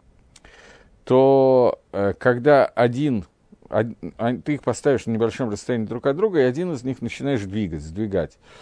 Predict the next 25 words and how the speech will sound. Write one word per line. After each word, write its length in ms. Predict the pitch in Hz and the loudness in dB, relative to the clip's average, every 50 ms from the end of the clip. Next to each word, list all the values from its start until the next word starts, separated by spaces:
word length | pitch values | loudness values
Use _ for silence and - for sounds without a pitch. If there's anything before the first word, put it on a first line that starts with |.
| - _ _ | -20 _ _
то 80 | - 147 | -6 -4
мы 80 | 156 | -4
знаем, 260 | 151 156 180 185 165 139 | -2 -2 -2 -2 -2 -4
что 160 | - - 120 | -4 -8 -10
второй 320 | - - 139 156 185 175 - | -2 0 2 2 2 2 2
тянется 440 | - 139 127 113 104 - - 107 | 0 0 0 0 -2 -4 -6 -6
за 140 | 107 120 127 | -6 -6 -4
первым 340 | - 180 196 190 170 139 131 | -2 -2 0 0 0 0 -2
и 20 | |
тоже 240 | 117 - 127 110 117 | -2 -2 -2 -2 -4
двигается, 520 | 113 127 165 185 165 160 - - - - - | -4 -4 -4 -4 -2 -4 -6 -6 -8 -8 -6
хотя 300 | - 113 104 - 127 117 | -6 -6 -4 -6 -8 -8
к 80 | - - | -6 -4
нему 260 | 131 143 160 185 190 | -2 -2 -2 -2 -4
не 80 | 170 | -6
прилагается 640 | 143 - 120 120 120 120 117 139 139 131 - - 120 | -6 -6 -4 -2 -2 -2 0 0 -2 -2 -4 -8 -10
никакой 220 | 110 - 117 113 | -8 -6 -6 -6
человеческой 600 | - - 123 117 117 113 - - - - - 101 | -6 -4 -2 -2 -2 -2 -4 -10 -14 -10 -10 -10
силы. 360 | - - - 87 65 58 - - - - - - - - - - _ _ | -10 -8 -10 -12 -10 -12 -14 -18 -20 -20 -20 -20 -20 -20 -20 -20 _ _
Сила, 380 | - - - 165 185 170 139 107 | -20 -8 -4 0 2 2 2 2
которая 380 | - 117 101 - 110 110 107 | 2 0 -2 0 -2 -2 -4
связывает 560 | - - 135 131 120 98 90 92 87 85 82 98 | -4 -2 2 2 2 2 0 -2 -6 -6 -6 -8
эти 160 | 85 - 104 | -10 -10 -6
два 200 | 95 110 113 95 | -2 0 0 0
куска 480 | - 92 - - - 113 92 76 71 | -2 -6 -14 -8 -4 -2 -2 -2 -4